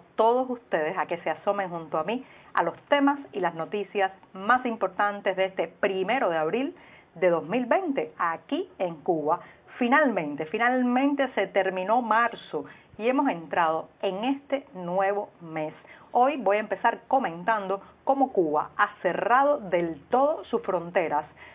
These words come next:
ha vetado también los vuelos comerciales y ha pedido a las embarcaciones extranjeras que están en aguas nacionales que por favor abandonen el país. También,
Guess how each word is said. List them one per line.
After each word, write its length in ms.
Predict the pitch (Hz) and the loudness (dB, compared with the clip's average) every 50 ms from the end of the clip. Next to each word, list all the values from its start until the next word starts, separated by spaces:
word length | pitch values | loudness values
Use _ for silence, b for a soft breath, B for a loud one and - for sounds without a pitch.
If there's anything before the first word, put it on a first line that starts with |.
| B B B | B B B
ha 100 | 196 190 | 4 4
vetado 420 | 190 175 170 180 214 185 170 160 | 4 4 4 4 4 4 4 2
también 340 | - 156 160 185 196 180 165 | 0 -2 -2 -2 -2 -2 -2
los 100 | 156 151 | -4 -2
vuelos 300 | 147 185 240 277 226 165 - | 0 2 2 4 2 0 -2
comerciales 640 | - 269 262 - - - - 220 233 220 214 220 220 - | -2 -2 -2 -4 -6 -6 -2 2 2 2 2 0 -4 -4
y 120 | - 247 | 0 2
ha 80 | 240 240 | 2 4
pedido 460 | 240 202 170 165 160 156 151 151 147 147 B B B B | 4 2 0 0 -2 -2 -2 -4 -4 -8 B B B B
a 100 | B - | B 4
las 140 | 185 185 180 | 4 4 2
embarcaciones 920 | 190 180 170 165 170 165 165 - - - - - - 262 269 262 262 254 | 0 -2 0 0 -2 -2 -2 -4 -6 -8 -6 -6 -4 -2 -2 -2 -2 -4
extranjeras 720 | - 175 175 - - 196 185 160 147 190 202 208 226 247 - | -6 -8 -10 -6 -4 -4 -2 -2 0 2 2 2 2 0 -4
que 80 | - 180 | -6 -10
están 260 | 156 - 196 175 175 | -6 -2 -2 -2 -2
en 180 | 160 160 165 190 | -4 -6 -2 0
aguas 280 | 240 262 233 196 175 | 0 2 2 2 0
nacionales 540 | 185 254 269 277 262 208 196 190 180 196 208 - B B B B B | 0 -2 -2 -2 -2 0 0 0 0 0 -2 -6 B B B B B
que 100 | 214 196 | -2 0
por 160 | - 190 185 | 0 -2 -2
favor 380 | - - 165 175 185 190 - - - - | 2 2 4 4 4 4 2 -2 -4 0
abandonen 640 | - 190 165 156 151 147 156 165 180 185 190 185 190 202 - - | 2 2 2 2 0 -2 0 0 2 2 0 -2 -6 -10 -10 -8
el 140 | 190 156 | -8 -8
país. 320 | - - - - - - - - - B B B B B B | -6 -6 -8 -8 -8 -12 -20 -20 -20 B B B B B B
También, 320 | - 294 320 339 370 392 | 2 2 4 4 2 0